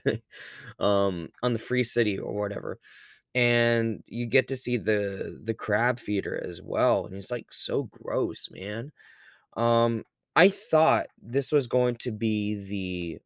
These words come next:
the, um, how would I say? The, you know, like, n-, one of, like, the main, one of the main conflicts of this,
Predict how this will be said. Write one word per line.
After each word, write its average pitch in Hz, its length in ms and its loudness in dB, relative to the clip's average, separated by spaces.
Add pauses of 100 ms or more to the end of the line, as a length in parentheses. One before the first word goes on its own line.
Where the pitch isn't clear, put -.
the, 95 80 -10
um, 80 600 -8 (1300)
how - 280 -4
would 98 120 -2
I 87 120 -2
say? 82 340 -6 (560)
The, 113 420 0 (320)
you 117 140 -8
know, 101 220 -4
like, 101 300 -6
n-, 101 180 -8
one 127 260 -2
of, 107 80 -2
like, 113 180 0
the 113 60 -2
main, 110 420 2 (120)
one 95 340 2
of 139 80 2
the 127 80 4
main 117 260 2
conflicts 107 800 -2 (400)
of 107 240 2
this, - 420 0